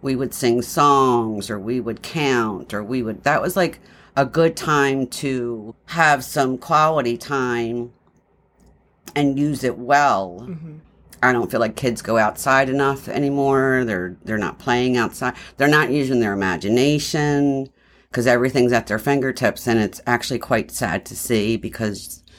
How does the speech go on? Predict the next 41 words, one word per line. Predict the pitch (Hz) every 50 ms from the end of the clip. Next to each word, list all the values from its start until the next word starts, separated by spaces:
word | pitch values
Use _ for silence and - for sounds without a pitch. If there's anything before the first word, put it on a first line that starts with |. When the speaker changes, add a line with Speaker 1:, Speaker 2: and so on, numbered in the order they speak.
| - - - _ _ -
Speaker 1:
the | -
creativeness | - - 147 139 120 120 117 117 117 120 117 - 78 123 117 117 - -
of | 120 90 -
children | - 135 120 110 107 - 117 110 107 104
has | 120 107 101 - - -
almost | 127 123 123 123 123 120 - -
been | 117 110 107
taken | - 127 120 117 - 117 110
away | 98 92 107 110 123 123
from | - - 107 101 101
them | 104 101 90 87 95
because | - - 92 - - - 104 104 98 95 92 90 90 - - - - - - _ _ _ _ _ - - - - - _
they | - 113 - 117 110 107
don't | 110 113 110 - - -
have | - - - 107 101 - - -
to | -
think | - - - 104 90 90 -
anymore. | - 87 76 - - 60 57 62 - - - _ _ _ _ _ _ _ -
And | 107 104 101
it's | 92 - -
sad. | - - 80 58 50 - - - _ _ _ _ _ _ _ _ - _ -
Speaker 2:
I | 226 285
remember | 339 349 294 226 202 202 190 180
you | 185 180
Speaker 1:
Go | 170 170 175 202
make | 202 202 196 196
a | 165
freaking | 151 - 170 147 - - 123 123 -
fort. | - 101 85 73 - - _ -
Speaker 2:
You | 220 240 320 370
used | 381 311 349 359 - -
to | 294
make | 233 208 196 -
forts | - - 294 339 330 - -
with | 180 165 151
us | 156 160 180 - -
Speaker 1:
Yeah. | 220 - 139
Speaker 2:
when | 196 190
we | 190 190
were | 190 185 185
kids. | 190 - 254 240 185 156 165 170 - - -